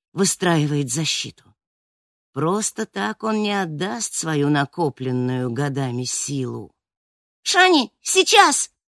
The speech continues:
Сестра поняла, что действовать надо немедленно. Она схватила полумрак,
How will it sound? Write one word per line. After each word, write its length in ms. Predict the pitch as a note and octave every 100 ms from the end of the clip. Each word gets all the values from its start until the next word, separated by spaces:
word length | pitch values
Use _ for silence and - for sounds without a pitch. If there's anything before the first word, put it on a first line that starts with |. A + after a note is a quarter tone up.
| _
Сестра 520 | - G#3+ - G3 F3+
поняла, 440 | D3+ D#3 E3+ F3 E3+
что 240 | - E3+
действовать 800 | D3 D#3+ A#3 G#3+ - C#3+ B2+ B2 -
надо 360 | G#3 G3+ E3+
немедленно. 1000 | E3 F#3+ F#3+ F#3+ C#3 F#2 B2 A#2 G#2 G2+ - _ _ _ -
Она 260 | G#3+ B3
схватила 600 | - - E3+ F#3+ A#3 A3+
полумрак, 760 | F#3+ G#3+ A3 A3 A3+ B3+ -